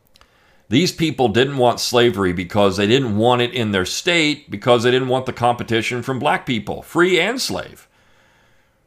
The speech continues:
They didn't want it. That was the whole point.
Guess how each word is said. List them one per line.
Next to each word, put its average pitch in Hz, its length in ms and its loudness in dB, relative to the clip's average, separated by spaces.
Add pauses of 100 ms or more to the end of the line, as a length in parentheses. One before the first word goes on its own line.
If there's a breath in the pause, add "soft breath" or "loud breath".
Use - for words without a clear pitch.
(800)
They 90 100 -4
didn't 147 180 -2
want 180 220 0
it. - 100 -12 (720)
That 113 160 2
was 143 160 -4
the 120 120 0
whole 120 160 0
point. 180 300 -6